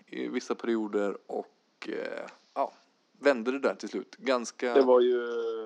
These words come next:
Speaker 2: det blev ju succémässigt att Nako Medina fick rött kort. För Ian Martin gjorde väl en jättebra match, var det inte?
Speaker 1: Jo, han gjorde massa mål och gjorde ju det som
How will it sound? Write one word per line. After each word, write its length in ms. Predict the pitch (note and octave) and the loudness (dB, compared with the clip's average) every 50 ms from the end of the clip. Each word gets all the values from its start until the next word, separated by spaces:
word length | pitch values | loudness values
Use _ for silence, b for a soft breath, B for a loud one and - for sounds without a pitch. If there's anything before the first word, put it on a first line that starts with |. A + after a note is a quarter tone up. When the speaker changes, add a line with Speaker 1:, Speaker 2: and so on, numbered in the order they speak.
| G#2+ G#2+ A#2 | -12 -12 -12
Speaker 2:
det 100 | B2 A#2+ | -12 -8
blev 220 | A#2 B2 A#2+ A#2 | -6 -6 -6 -4
ju 380 | A#2 A#2 A2+ A2+ A2 A2 A2 G#2+ | -4 -4 -4 -4 -4 -4 -6 -8
succémässigt 760 | - - A#2 - - B2+ B2 B2+ C3 D3+ D3+ - - A2 A2+ | -10 -12 -12 -6 -2 -2 0 0 0 -2 -2 -4 -4 -6 -4
att 120 | G#2+ - | -4 -4
Nako 280 | A#2 A#2 A2+ G#2 - A2+ | -4 -4 -4 -4 -6 -6
Medina 320 | G#2+ B2 C#3 C3 A2+ F#2+ | -6 -4 -4 -4 -4 -6
fick 160 | - - G#2 G2+ | -8 -8 -6 -6
rött 160 | F#2+ - - | -6 -8 -4
kort. 220 | - C3 A2+ - - - - | 0 0 0 0 -2 -6 -4
För 120 | A2 G#2+ | -2 -2
Ian 260 | G#2+ A2 A2+ A2 G#2+ A2 | 0 0 0 0 0 -2
Martin 300 | A2 - D#3 D3+ C3+ B2 | -4 -2 -2 -2 -2 -2
gjorde 200 | A2+ G#2+ G#2 G2+ | -4 -6 -6 -6
väl 140 | G2+ G2 | -8 -8
en 80 | G2+ G#2 | -8 -6
jättebra 400 | G#2+ - - - - C#3 D3+ C3 | -6 -8 -6 -2 2 4 4 4
match, 220 | - E2+ - - A#2+ | 4 0 -6 -6 -4
var 60 | B2 | -4
det 40 | C3 | -4
inte? 120 | A#2 - - - _ _ - | -4 -6 -10 -20 _ _ 8
Speaker 1:
Jo, 240 | F3+ D#3 C3 A#2 A#2 | 8 8 8 6 2
han 240 | - - E3 D3+ C#3+ | -2 -6 -4 0 2
gjorde 220 | E3 D#3+ D3+ C#3+ | 2 2 2 2
massa 400 | C3+ D3+ D3+ - - - - C3+ | 0 0 -2 -2 -4 -4 -2 -2
mål 400 | C3 C3+ C3 A#2 A2 A2+ G#2+ G#2 - - | -2 0 0 0 0 0 0 -2 -2 -2
och 340 | A#2 A2+ - - _ - | -4 -4 -4 -6 _ -8
gjorde 400 | B2 B2 C3 B2+ A#2 A2 G#2+ A2 | -6 -4 -2 -2 -4 -6 -6 -4
ju 180 | A2+ A#2 A#2 A#2+ | -2 -2 -2 -2
det 280 | A#2 A2+ G#2 G#2 G2+ - | -2 -2 -4 -4 -4 -8
som 520 | - - - G#2+ G#2 G#2 G#2 G#2+ G2+ | -8 -6 -4 -4 -4 -4 -6 -8 -10